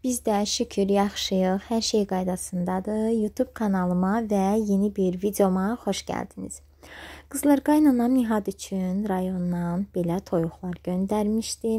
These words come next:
Mən də, ə, həm toyuqları, həm də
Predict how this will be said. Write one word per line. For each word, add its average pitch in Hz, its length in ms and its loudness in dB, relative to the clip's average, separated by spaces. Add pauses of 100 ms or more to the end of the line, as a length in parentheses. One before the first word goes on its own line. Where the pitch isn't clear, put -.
Mən 226 240 2
də, 180 320 -2
ə, - 680 -10 (140)
həm 226 160 2
toyuqları, 180 720 -2
həm 196 240 2
də 185 80 0